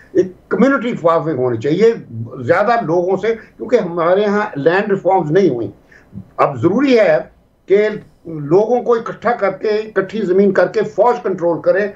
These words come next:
और वहाँ फौज अपने लिए नहीं, वो करेगी मुल्क के लिए, मुल्क की national income पैदा generate की जाएगी। तो ये चार पांच areas हैं जिनमें फौज बड़ा, census का जो है वो फौज करेगी काम।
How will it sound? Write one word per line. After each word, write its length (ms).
और 140
वहाँ 400
फौज 220
अपने 340
लिए 220
नहीं, 360
वो 100
करेगी 560
मुल्क 440
के 100
लिए, 260
मुल्क 400
की 80
national 540
income 280
पैदा 420
generate 500
की 120
जाएगी। 420
तो 60
ये 140
चार 380
पांच 260
areas 480
हैं 160
जिनमें 280
फौज 300
बड़ा, 600
census 720
का 60
जो 160
है 160
वो 300
फौज 260
करेगी 400
काम। 280